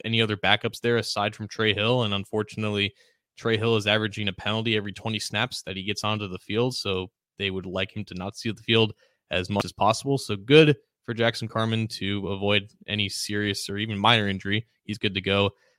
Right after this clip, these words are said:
And it looks like they're going to just monitor Chris Evans, the si-, that situation with his hamstring. He and Auden Tate, like you said, are, were limited in this game. Auden Tate missed his first game in a while against the Jets with that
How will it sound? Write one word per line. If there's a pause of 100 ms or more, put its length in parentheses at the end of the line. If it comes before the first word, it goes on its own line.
(180)
And
it
looks
like
they're
going
to
just
monitor
Chris
Evans,
the
si-,
that
situation
with
his
hamstring.
He (380)
and
Auden
Tate,
like
you
said,
are,
were
limited (120)
in
this
game.
Auden
Tate
missed (160)
his
first
game
in
a
while (340)
against
the
Jets
with
that